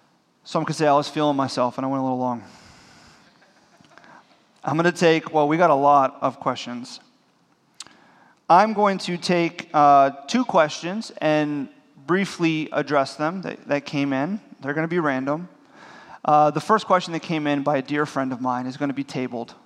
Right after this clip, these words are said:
because that will take, we'll be here for a while. But I'll be up here at the end of the service as well as Pastor Tommy. Would love to talk with you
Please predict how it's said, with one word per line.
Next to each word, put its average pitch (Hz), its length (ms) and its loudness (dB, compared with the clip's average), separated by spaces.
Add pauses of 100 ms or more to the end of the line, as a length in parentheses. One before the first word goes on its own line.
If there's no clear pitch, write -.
(140)
because 123 600 -8 (480)
that 131 160 -2
will 139 120 -6
take, 131 420 -6
we'll 190 140 0
be 180 140 0
here 127 160 -4
for 117 180 -8
a 110 60 -6
while. 117 340 -2 (200)
But 190 180 6
I'll 208 180 8
be 233 180 0
up 233 120 6
here 214 140 2
at 196 80 2
the 165 80 -2
end 175 80 4
of 185 60 0
the 175 80 0
service 185 480 2
as 143 120 -8
well 165 160 6
as 160 100 0
Pastor 151 300 2
Tommy. 151 300 2
Would 143 140 -2
love 143 180 2
to 147 60 -6
talk 139 300 2
with 143 160 -14
you 143 260 -4